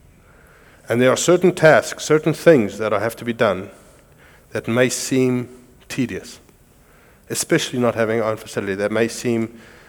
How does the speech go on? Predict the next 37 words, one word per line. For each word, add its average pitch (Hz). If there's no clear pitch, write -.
thankless. -
We 120
are 117
hosting 120
a 113
community. 107
To -
us, 131
it's -
mundane. 110
Some 127
of 127
you 123
do 120
some 120
of 117
the 113
most 107
mundane 107
things, 117
and 98
I 95
tell 110
you, 107
some 113
of 104
you 101
have 95
served 117
for -
ten 123
years, 110
and -
I -
cannot 139
tell 113
you 104